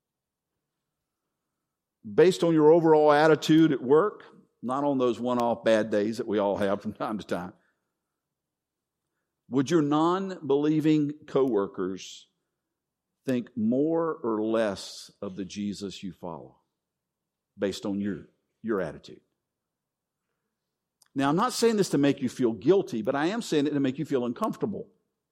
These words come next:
Because there are times when we need to feel uncomfortable, where God's Word needs to come into our lives and needs to shake us up a little bit, needs to poke us a little bit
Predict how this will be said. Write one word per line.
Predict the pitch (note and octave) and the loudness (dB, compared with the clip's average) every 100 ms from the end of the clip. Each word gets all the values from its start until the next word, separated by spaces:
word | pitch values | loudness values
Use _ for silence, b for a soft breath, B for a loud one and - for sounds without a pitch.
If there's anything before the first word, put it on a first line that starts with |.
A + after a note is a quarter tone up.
| _ _ _ _ _ _ _ | _ _ _ _ _ _ _
Because | D3 F#3 F#3 | 0 2 4
there | F#3+ | 4
are | A#3+ | 2
times | A#3+ G#3 F3+ | 0 -2 0
when | F#3 | 0
we | G3 G3+ | 2 4
need | A3 C4+ | 4 4
to | G#3 | 0
feel | - G3+ E3+ | 2 2 2
uncomfortable, | D#3 A3 A3 - B2 F#2+ - _ _ _ _ _ _ _ _ - | 0 0 -2 -2 -4 -4 -10 _ _ _ _ _ _ _ _ -2
where | D#3+ | 2
God's | D3 G#3+ E3 | 4 4 4
Word | F#3+ G#3 | 6 6
needs | F3+ G#3+ G#3 | 6 0 0
to | - | -4
come | - G3 | 0 2
into | A#3 B3 | 4 4
our | B3 A3+ | 6 6
lives | D#3+ C#3+ D#3 | 6 6 2
and | F#3 E3 | 2 0
needs | E3+ - | 0 0
to | |
shake | D3+ - G3+ B3+ | -2 2 2 4
us | - | 2
up | G#3 | 2
a | G3 | 2
little | E3 D#3 | 4 4
bit, | B2 C3 D#3 | 6 4 4
needs | E3 D#3+ | 0 0
to | F3 | -2
poke | - G#3+ A3+ | 4 2 4
us | B3 | 0
a | G3+ | 2
little | F3 D3 | 2 2
bit | A2 A#2 C3+ - | 2 2 0 -2